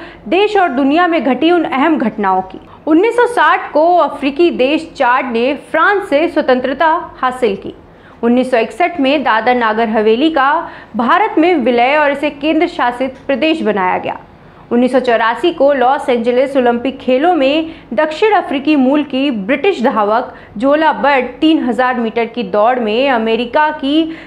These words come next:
शीर्ष धावक मैरी डेकर से टकरा गई।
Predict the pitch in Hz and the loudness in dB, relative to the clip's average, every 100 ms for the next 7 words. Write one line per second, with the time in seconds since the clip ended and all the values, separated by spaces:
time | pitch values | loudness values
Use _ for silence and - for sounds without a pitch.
0 | - - 381 440 392 - 220 226 269 254 | -18 -2 2 2 0 -2 0 0 0 -2
1 | 240 226 254 196 240 285 330 294 294 254 | 0 0 0 0 0 0 0 -2 -2 -2
2 | 233 202 - | 0 -2 -4